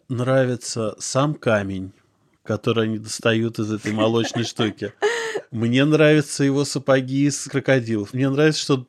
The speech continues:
Speaker 1: каким-то образом поймал этого крокодила. Мне нравятся вот эти плохиши, которые там с этими крокодилами.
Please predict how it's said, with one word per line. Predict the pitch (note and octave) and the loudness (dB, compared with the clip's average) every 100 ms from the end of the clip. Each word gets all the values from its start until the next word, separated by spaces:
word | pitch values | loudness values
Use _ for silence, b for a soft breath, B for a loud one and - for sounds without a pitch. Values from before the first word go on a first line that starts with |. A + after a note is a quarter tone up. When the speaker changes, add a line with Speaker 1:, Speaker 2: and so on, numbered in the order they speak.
| - | -2
Speaker 1:
каким-то | C#3+ - D3 C#3 C3+ | -2 0 -2 0 2
образом | C3+ C3 A#2+ B2+ A#2 | 2 0 -2 -2 -2
поймал | - B2+ B2 B2+ B2+ | 0 2 4 4 2
этого | C3+ C3 | 0 -4
крокодила. | C3 A#2 C3 A2+ G#2 G#2 G2 G2 b b b | -4 -2 -2 0 -2 -4 -4 -8 b b b
Мне | G#2+ A#2 | -2 2
нравятся | C3 C#3+ D3+ - | 4 4 4 0
вот | C3+ | -2
эти | C#3+ C#3 | -2 -2
плохиши, | - D3 C#3+ - D#3+ - D3+ | 0 0 2 2 0 4 2
которые | C#3 B2+ C#3 B2+ A#2+ | 4 2 2 0 0
там | B2 A#2+ A2 | 0 -2 -4
с | A2 | -4
этими | C3+ A2+ A#2+ | -4 -4 -6
крокодилами. | A2 A#2+ A2 B2+ A2+ A2+ G#2+ G2+ G2+ | -8 -8 -2 -2 0 -2 -2 -6 -8